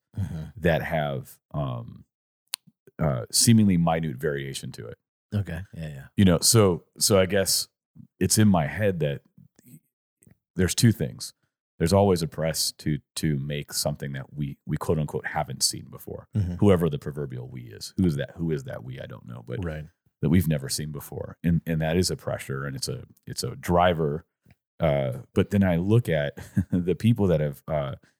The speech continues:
Speaker 2: had a sustained career, and there is an element of redundancy to their work, a
Speaker 1: Yeah.
Speaker 2: repeatability, uh, predictability, and, you know, we can,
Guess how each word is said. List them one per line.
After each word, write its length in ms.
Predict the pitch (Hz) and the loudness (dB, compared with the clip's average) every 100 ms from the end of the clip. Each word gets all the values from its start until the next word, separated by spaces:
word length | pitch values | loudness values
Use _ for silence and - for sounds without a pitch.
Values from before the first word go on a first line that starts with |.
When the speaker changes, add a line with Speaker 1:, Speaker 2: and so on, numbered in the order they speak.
| _ | _
Speaker 2:
had 180 | - 87 | 0 2
a 100 | 76 | 2
sustained 800 | - - - - 98 95 110 104 | 0 0 -2 0 2 4 4 2
career, 540 | - 71 62 58 64 - _ _ _ _ _ _ | -4 -8 -8 -10 -12 -16 _ _ _ _ _ _
and 140 | - 101 | 4 6
there 160 | 101 | 8
is 160 | 127 156 | 4 2
an 80 | 80 | 0
element 340 | 80 76 65 | -2 -4 -6
of 120 | 69 | -6
redundancy 480 | 76 80 82 101 - | -4 0 0 0 -4
to 100 | - | -8
their 120 | 60 | -12
work, 200 | 55 - _ _ _ _ _ _ _ _ - | -14 -16 _ _ _ _ _ _ _ _ -4
a 60 | 76 | 0
Speaker 1:
Yeah. 60 | 76 | 0
Speaker 2:
repeatability, 800 | 73 98 92 80 78 78 76 73 _ _ _ - | 2 2 2 2 -2 -4 -8 -10 _ _ _ -4
uh, 240 | 69 64 | -4 -4
predictability, 960 | - 73 82 78 69 71 67 69 65 - _ | -6 -4 -4 -4 -8 -6 -6 -8 -10 -14 _
and, 480 | 76 71 65 62 - - _ - - | -4 -4 -4 -8 -12 -18 _ -14 0
you 120 | 175 | 2
know, 200 | 69 131 - 62 - | 2 -2 -12 -18 -16
we 340 | - 85 90 87 | -6 0 2 2
can, 320 | 85 78 | 0 0